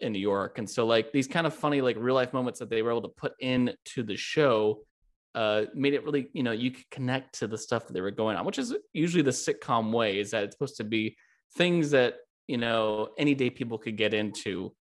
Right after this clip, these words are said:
and then the comedic kind of, you know, downfall or the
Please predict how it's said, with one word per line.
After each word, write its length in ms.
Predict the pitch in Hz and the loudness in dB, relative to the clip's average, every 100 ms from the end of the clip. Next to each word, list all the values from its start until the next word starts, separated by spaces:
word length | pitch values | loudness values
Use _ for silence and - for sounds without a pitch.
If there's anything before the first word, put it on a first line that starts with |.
| _ _ | _ _
and 100 | 110 | -4
then 100 | 107 | -2
the 80 | 98 | -2
comedic 500 | - 127 107 104 - | -4 -4 0 0 -2
kind 200 | - 110 | -6 -4
of, 260 | 95 - - _ | -4 -8 -20 _
you 80 | - | -8
know, 380 | 190 170 160 - _ _ _ | -6 -6 -8 -14 _ _ _
downfall 640 | 101 98 101 - 101 95 76 | -2 0 -2 0 2 2 2
or 420 | 117 101 92 90 _ _ _ _ | 2 0 -2 -6 _ _ _ _
the 120 | 90 | -8